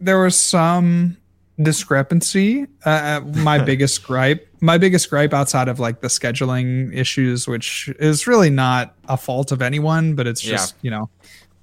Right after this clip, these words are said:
Speaker 1: uh, what's gonna happen when you're trying to coordinate, you know,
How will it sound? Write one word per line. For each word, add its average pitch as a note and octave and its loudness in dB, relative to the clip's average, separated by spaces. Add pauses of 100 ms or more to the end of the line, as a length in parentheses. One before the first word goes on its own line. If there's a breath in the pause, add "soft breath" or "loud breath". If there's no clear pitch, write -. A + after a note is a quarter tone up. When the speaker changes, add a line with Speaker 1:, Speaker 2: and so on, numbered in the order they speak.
Speaker 1:
uh, A2 -4
what's A#2+ -4
gonna A2+ 0
happen A#2 -2 (220)
when A#2+ 0
you're A2+ 0
trying A2+ -2
to A#2 -2
coordinate, A2 -2
you - -6
know, G#2 -2